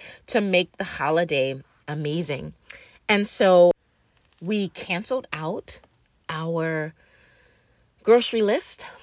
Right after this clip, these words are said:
and put everything aside and said, "You know what? This year, we're just not gonna cook. Let's just stop." Like, you know, I'm thinking, "I gotta get this amazing spread together. Everything's gonna be wonderful. It's gonna look beautiful." But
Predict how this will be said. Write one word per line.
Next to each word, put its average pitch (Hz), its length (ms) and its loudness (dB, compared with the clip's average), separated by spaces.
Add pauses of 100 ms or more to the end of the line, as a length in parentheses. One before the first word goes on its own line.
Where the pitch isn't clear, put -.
(260)
and 185 160 -2
put 185 160 2
everything 190 440 0
aside 151 500 0
and 180 160 -4
said, 196 220 0
"You 233 100 -4
know 247 160 -2
what? 220 340 -4
This 247 280 -2
year, 185 400 -2 (540)
we're 220 100 -4
just 240 180 -8
not 302 140 -6
gonna 285 200 -8
cook. - 420 -10 (320)
Let's 202 200 -4
just - 240 -2
stop." - 460 -2 (100)
Like, - 240 -10
you 190 100 -2
know, 185 220 2
I'm 214 100 -2
thinking, 233 320 -4 (300)
"I 214 60 -4
gotta 262 240 -2
get 294 260 -4
this 269 240 -4
amazing 262 560 -2
spread 247 380 0
together. 226 440 -2
Everything's 240 460 -4
gonna 247 180 -2
be 254 160 -6
wonderful. 220 540 -4
It's 226 160 -4
gonna 247 260 -4
look 233 240 -2
beautiful." 226 420 -4
But 220 280 -2